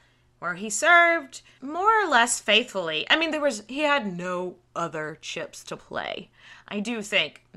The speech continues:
being, um, put on death's row put, uh, you know, killed his spirit, killed his conniving spirit a little bit, if you will. Thomas died at the ripe old age of eighty, which back then,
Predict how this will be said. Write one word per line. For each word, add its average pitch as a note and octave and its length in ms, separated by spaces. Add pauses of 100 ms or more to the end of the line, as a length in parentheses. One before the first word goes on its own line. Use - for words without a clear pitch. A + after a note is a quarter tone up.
being, D#3 500
um, D3+ 380
put D#3 320 (240)
on D3 240
death's D3 320
row G#2 380 (460)
put, - 380
uh, C3+ 360
you G3+ 100
know, C#3+ 240 (320)
killed C#5 220
his C4+ 120
spirit, C4 540 (140)
killed E4+ 200
his C4+ 180
conniving G#3 560
spirit B2 500 (100)
a E3+ 80
little D3 220
bit, C#3+ 180
if - 160
you D3+ 100
will. D#2+ 300 (240)
Thomas C4 400
died A#3 540
at - 140
the F3+ 80
ripe G#3 420
old G#3 340
age F#3+ 300
of C#3 160 (160)
eighty, C3 560
which - 240
back C#4+ 300
then, C#3+ 480